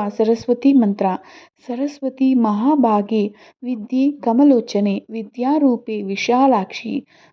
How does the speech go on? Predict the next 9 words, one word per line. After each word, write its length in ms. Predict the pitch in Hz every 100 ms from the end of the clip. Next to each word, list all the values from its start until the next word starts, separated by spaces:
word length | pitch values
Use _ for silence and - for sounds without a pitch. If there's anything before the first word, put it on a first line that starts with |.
| _
ವಿದ್ಯಾದೇಹಿ 880 | 262 196 226 277 320 269 233 214 220 254
ನಮೋಸ್ತುತೆ. 720 | 226 190 214 - 214 208 196 208 - _ _ _ _
ಸರಸ್ವತಿ 680 | 262 240 254 - 220 233 208
ಪುರಾಣೋಕ್ತ 760 | - 240 247 269 294 302 302
ಮಂತ್ರ. 360 | 262 202 196 - 202 - - - - 247
ಯಾ 200 | 233 302
ದೇವಿ 360 | 269 233 226 214
ಸರ್ವಭೂತೇಷು 1160 | - 240 294 302 240 233 226 214 - 226 214 - _ -
ವಿದ್ಯಾರೂಪೇಣ 920 | 233 196 269 294 262 233 - 240 302